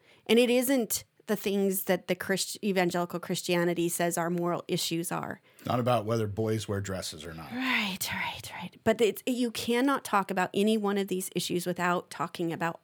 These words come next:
Speaker 1: all of them. They are all connected. We don't have police officers killing ten-year-old kids that have their hands in the air in a vacuum.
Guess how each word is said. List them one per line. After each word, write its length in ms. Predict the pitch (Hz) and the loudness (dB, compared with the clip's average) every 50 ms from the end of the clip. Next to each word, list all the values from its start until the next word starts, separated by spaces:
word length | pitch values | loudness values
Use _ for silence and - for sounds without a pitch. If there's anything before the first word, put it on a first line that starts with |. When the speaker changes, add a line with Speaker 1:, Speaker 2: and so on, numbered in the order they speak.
| _ | _
Speaker 1:
all 160 | - 165 170 170 | -2 0 0 0
of 60 | 170 | -2
them. 180 | 180 170 170 | -2 -2 -2
They 140 | 160 180 185 | 0 0 0
are 100 | 160 - - - | -2 -2 -2 0
all 380 | - 165 165 170 170 175 180 - - - - _ _ - - | 2 2 2 2 0 -2 -4 -8 -12 -20 -20 _ _ -16 -8
connected. 640 | - 196 185 175 175 170 - - - - - - - _ _ _ _ _ _ _ _ _ _ _ _ _ _ - _ - | -4 0 0 0 0 -2 -4 -6 -8 -8 -8 -10 -12 _ _ _ _ _ _ _ _ _ _ _ _ _ _ -10 _ 2
We 140 | 226 226 | 2 4
don't 360 | 196 185 214 208 214 233 - - - - _ - | 6 6 6 6 6 4 2 -2 -8 -20 _ 0
have 400 | - 220 214 214 196 202 - - | 4 6 6 6 4 2 -4 -4
police 280 | - 214 220 214 214 208 | 0 0 0 0 2 0
officers 500 | 180 196 - 190 180 - 190 185 - - | 0 0 0 -2 0 0 0 0 0 0
killing 380 | - - 208 202 196 196 196 | 0 2 4 4 4 4 2
ten-year-old 680 | - - - 208 196 202 202 196 196 180 175 180 180 - | 0 0 0 2 2 2 2 2 2 0 0 0 -2 -2
kids 300 | - - 190 180 175 180 | -2 0 0 0 0 0
that 100 | 190 - | 0 2
have 140 | - 185 180 | 2 2 2
their 120 | 180 180 175 | 2 2 0
hands 400 | 175 - 185 180 180 185 185 185 | 0 0 2 2 4 2 2 0
in 160 | - 202 190 | 0 0 0
the 160 | - 180 - - - | 0 -2 -2 0 2
air 380 | 185 175 175 170 165 170 180 - - - - - - - - | 4 4 4 4 4 2 0 -2 -8 -20 -20 -20 -12 0 4
in 100 | 233 226 | 6 6
a 80 | 208 185 | 6 6
vacuum. 680 | 190 180 185 175 165 170 - - 190 - - - 175 | 4 2 2 2 0 -2 -6 -6 -4 -4 -6 -6 -10